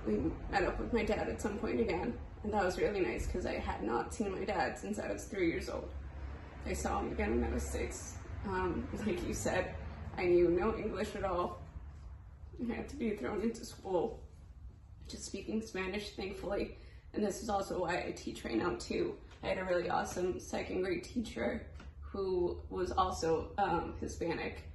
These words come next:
and he took the time to be able to teach me English,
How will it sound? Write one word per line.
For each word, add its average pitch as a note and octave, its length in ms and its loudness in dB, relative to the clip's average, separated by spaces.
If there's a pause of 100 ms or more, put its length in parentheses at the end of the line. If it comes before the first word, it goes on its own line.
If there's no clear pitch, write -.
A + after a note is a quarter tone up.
(400)
and F3+ 260 2
he F3 180 -2
took - 220 -4
the - 80 -4
time - 520 -2
to A2 100 -4
be - 260 -4
able - 200 -2
to - 120 -4
teach - 360 -6
me - 260 -4
English, - 460 0